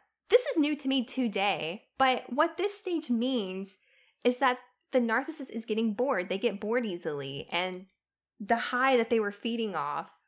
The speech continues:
from the idealization phase is wearing off. They're not getting the same sort of supply. So they're getting bored, and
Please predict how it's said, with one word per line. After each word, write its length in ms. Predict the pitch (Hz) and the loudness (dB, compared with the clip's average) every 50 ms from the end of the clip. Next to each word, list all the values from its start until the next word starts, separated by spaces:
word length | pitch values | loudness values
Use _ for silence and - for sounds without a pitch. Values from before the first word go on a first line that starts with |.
| _ _ | _ _
from 220 | - 196 185 185 190 | -2 0 0 0 0
the 120 | 185 - | -2 -2
idealization 760 | - 196 202 208 196 185 190 185 175 175 196 - - 185 180 | -2 -2 -2 -2 -2 -4 -2 -2 -2 -2 -2 -4 -8 -10 -8
phase 380 | - 160 147 151 151 160 165 - | -8 -8 -6 -6 -8 -10 -10 -10
is 200 | - 180 190 170 | -10 -8 -8 -8
wearing 340 | 170 160 160 156 165 185 | -8 -8 -6 -6 -6 -4
off. 480 | 226 254 262 202 - - 220 - - - _ _ _ _ _ _ _ _ _ _ _ _ - | -2 0 2 2 0 0 -2 -6 -14 -20 _ _ _ _ _ _ _ _ _ _ _ _ -4
They're 100 | 208 208 | 0 2
not 240 | 220 202 185 202 - | 2 2 0 0 0
getting 220 | 233 233 240 233 | -2 -2 0 -2
the 80 | 214 196 | -4 -4
same 320 | 196 - 226 196 196 196 | -6 -6 -6 -6 -6 -6
sort 240 | 196 - 196 196 185 | -8 -8 -8 -8 -8
of 100 | 185 185 | -8 -8
supply. 800 | - - - - - - 240 233 220 - - - - - 220 - _ _ _ _ _ _ _ - - - | -8 -8 -8 -10 -8 -6 -4 -4 -2 -2 -4 -6 -6 -8 -12 -14 _ _ _ _ _ _ _ -20 -20 -20
So 720 | - - - 214 208 208 208 208 202 202 208 208 - - - _ _ _ _ _ _ _ _ _ _ _ | -8 -2 0 0 0 0 0 -2 -2 -2 -4 -6 -6 -10 -14 _ _ _ _ _ _ _ _ _ _ _
they're 140 | - 262 262 | 0 0 2
getting 280 | 247 277 269 277 269 226 | 2 0 0 0 0 0
bored, 540 | 254 269 320 339 240 135 117 147 139 - - _ _ _ _ _ - | 0 0 0 0 0 2 0 0 -2 -4 -10 _ _ _ _ _ -6
and 420 | - 196 196 196 196 196 202 196 | -4 -2 -2 -2 -2 -4 -6 -8